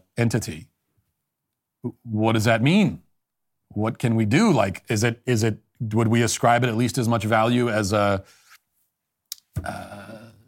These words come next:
a puppy? Uh, like, would we ascribe it as much, at least as much value as a, as a, uh, a rodent? Like, would you at least do that? Well, then you start thinking, "Well, but, but I would not be okay with just, like, killing puppies and throwing them in dumpsters."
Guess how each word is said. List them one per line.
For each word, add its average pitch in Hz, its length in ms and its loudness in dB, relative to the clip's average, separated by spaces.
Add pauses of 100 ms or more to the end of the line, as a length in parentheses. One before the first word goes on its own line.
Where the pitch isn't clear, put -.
(300)
a 117 120 -2
puppy? 185 460 2
Uh, 147 120 -2
like, 123 160 2
would 123 200 2
we 127 140 2
ascribe 127 320 2
it 127 40 -2
as 120 80 -2
much, 120 220 -2
at - 60 -8
least 127 240 0
as 127 60 0
much 123 120 2
value 123 340 2
as 107 120 0
a, 107 240 0
as 107 180 2
a, 101 300 0 (520)
uh, 90 200 -8 (440)
a 117 120 0
rodent? 147 420 2 (160)
Like, 123 160 2
would 123 100 -2
you 120 100 0
at 120 60 -2
least 135 260 0
do 131 100 2
that? 147 340 2
Well, 117 240 -2 (300)
then 117 120 0
you 139 60 2
start 127 220 0
thinking, 113 240 0
"Well, 104 160 2
but, 95 280 -6
but 101 240 -2 (1400)
I 139 120 2
would 135 180 0
not 123 240 0
be 117 160 0
okay 139 460 0
with 110 180 -4
just, - 260 0
like, 113 360 0 (520)
killing 147 420 2
puppies 147 360 0
and 104 100 -4
throwing 127 200 2
them 120 80 0
in 110 80 -2
dumpsters." 151 540 0